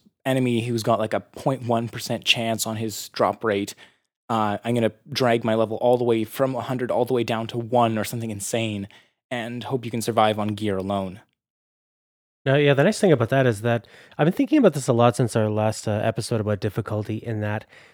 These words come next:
Speaker 2: how in the world do game designers, game developers manage to make games that are supposed to sell millions of copies or even appeal to, say, more than one person even, in, that could have varying degrees of skill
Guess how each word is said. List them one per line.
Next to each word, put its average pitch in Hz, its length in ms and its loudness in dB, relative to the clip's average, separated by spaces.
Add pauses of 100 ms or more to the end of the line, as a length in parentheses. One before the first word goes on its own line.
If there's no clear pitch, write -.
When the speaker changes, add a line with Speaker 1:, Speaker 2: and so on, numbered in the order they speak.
(160)
Speaker 2:
how 214 380 -2
in 208 80 2
the 170 40 2
world 123 520 2
do 117 100 -6
game 117 240 -2
designers, 101 640 -4
game 117 160 -2
developers 104 680 -2 (260)
manage 120 440 0
to - 60 -6
make 117 220 0
games 113 480 -4
that 110 160 -2
are 117 60 -2
supposed 143 320 -4
to 135 80 -8
sell 120 180 -2
millions 117 300 -2
of 110 80 -8
copies 113 440 -2
or 135 60 0
even 180 320 2 (320)
appeal 175 300 0
to, 160 180 2
say, 160 320 4
more 139 220 4
than 147 180 2
one 143 240 2
person 113 680 -2
even, 107 480 -4
in, 117 520 -4
that 127 180 -4
could 139 100 -4
have 120 140 -2
varying 135 400 2
degrees 120 300 0
of 101 100 -8
skill 123 560 0